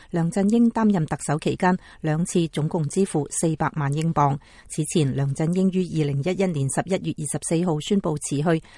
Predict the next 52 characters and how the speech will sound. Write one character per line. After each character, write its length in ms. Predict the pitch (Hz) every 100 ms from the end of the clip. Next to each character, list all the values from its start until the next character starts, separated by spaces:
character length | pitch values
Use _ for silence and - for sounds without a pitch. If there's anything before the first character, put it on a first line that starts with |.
| -
喺 220 | 156 165
戴 200 | 190 160
德 140 | 165 -
梁 180 | 151 135
行 240 | 139 143
嘅 180 | 175 151
職 260 | - - 160
位， 240 | 147 135 - - -
同 180 | 175 147
年 160 | 143 135
十 100 | 156
二 60 |
月 260 | 160 156 147
四 240 | - 160 160
號 120 | 143
生 240 | 185 175
效。 220 | 180 143 135 - -
隨 160 | - 185
後， 200 | 202 190 -
梁 200 | 160 147
振 180 | 170 170
英 160 | 196 202
十 140 | -
一 60 | 185
月 260 | 180 165 -
二 60 | 151
十 80 | 160
八 120 | - 151
號 140 | 180 151
宣 180 | 214
布 160 | 208 156
參 220 | - 208
加 100 | 202
二 60 | 196
零 360 | 165 139 135
一 60 | 143
二 280 | 180 160 143
年 200 | 135 131
特 100 | 143 -
首 120 | 139
選 220 | 156 147
舉。 260 | 156 143 143 - - -
十 140 | - 180
二 140 | 185
月 200 | 165 175 175
二 160 | 180
號 140 | 175 156 - -
與 180 | 190 202
澳 100 | 190
大 180 | 185 170
利 180 | 165
亞 240 | 170 175